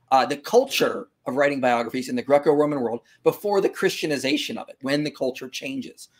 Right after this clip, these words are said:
So what? So that's why it includes Porphyry, 'cause Porphyry's coming out of the same culture.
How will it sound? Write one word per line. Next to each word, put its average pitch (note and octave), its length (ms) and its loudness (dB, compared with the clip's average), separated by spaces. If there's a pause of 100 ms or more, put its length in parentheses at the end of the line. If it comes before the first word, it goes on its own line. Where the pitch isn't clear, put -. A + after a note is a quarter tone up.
(200)
So E3 180 10
what? F3+ 320 4
So F3+ 80 -2
that's A#3 160 2
why A3+ 80 0
it G#3 40 0
includes F#3 260 -4
Porphyry, - 380 0
'cause B2 140 -10
Porphyry's D#3 380 4
coming C#3+ 240 -6
out C3 80 -2
of A#2+ 60 -4
the A#2+ 60 -6
same A2 220 -10
culture. - 460 -8